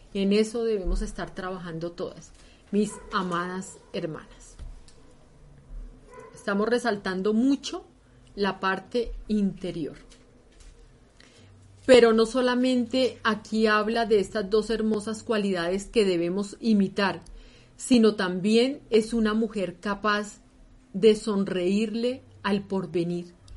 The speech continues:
Aquí reúne sabiamente por lo menos dos cualidades más que podemos destacar. La primera es ver el gozo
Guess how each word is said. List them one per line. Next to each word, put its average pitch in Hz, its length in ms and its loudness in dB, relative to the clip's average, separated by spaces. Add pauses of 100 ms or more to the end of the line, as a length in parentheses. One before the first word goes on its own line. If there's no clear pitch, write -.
(680)
Aquí 226 320 0
reúne 254 480 4
sabiamente 233 840 0
por 233 200 -2
lo 208 100 0
menos 202 320 0
dos 233 240 2
cualidades 202 580 -2
más 214 360 -4 (400)
que 240 120 8
podemos 196 420 0
destacar. 196 680 -2 (320)
La 220 300 6
primera 226 600 4 (460)
es 226 280 6
ver 226 360 6 (160)
el 214 320 4
gozo 247 560 4